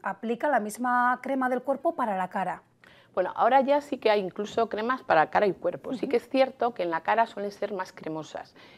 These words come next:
Speaker 2: mientras que, eh, en el cuerpo son más fluidas, más, eh, tipo sprays también, que suelen ser soluciones hidroalcohólicas, con lo cual, eh, aplicadas en la cara, pues en las mucosas nos puede irritarlas, como por ejemplo
Speaker 1: Ujú.
Speaker 2: los ojos. Entonces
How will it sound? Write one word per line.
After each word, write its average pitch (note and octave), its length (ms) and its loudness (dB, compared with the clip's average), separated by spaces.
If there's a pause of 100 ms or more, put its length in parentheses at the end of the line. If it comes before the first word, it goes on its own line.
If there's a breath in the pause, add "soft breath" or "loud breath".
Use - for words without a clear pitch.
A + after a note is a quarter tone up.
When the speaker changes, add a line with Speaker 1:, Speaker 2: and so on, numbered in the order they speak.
(120 loud breath)
Speaker 2:
mientras G#3 360 0
que, A#3+ 280 4
eh, F3 260 2
en D#3+ 100 -2
el - 100 -6
cuerpo F#3+ 360 -4
son G#3 300 -6
más F3+ 180 -4
fluidas, D#3+ 640 -4
más, D#3+ 380 -4
eh, D#3+ 340 -2
tipo E3 220 -10
sprays F#3+ 400 0
también, G3+ 400 -4 (340 loud breath)
que - 140 -6
suelen F3+ 260 0
ser G3 240 0
soluciones E3+ 560 -8
hidroalcohólicas, F3+ 680 -2
con F3 120 -10
lo D#3+ 80 -4
cual, F3 280 -2
eh, F3 120 -4
aplicadas D#3+ 460 -6
en E3+ 60 -4
la E3 100 -4
cara, F3+ 260 0 (240 loud breath)
pues - 180 -12
en D#3+ 60 -4
las D#3 160 -6
mucosas D#3+ 460 -6
nos D#3+ 160 -10
puede D#3 560 -2
irritarlas, D3+ 720 -4
como - 280 -14
por - 120 -10
ejemplo B3 280 -8
Speaker 1:
Ujú. C#3 40 -6
Speaker 2:
los - 160 -8
ojos. - 300 -12 (420 loud breath)
Entonces F3 600 0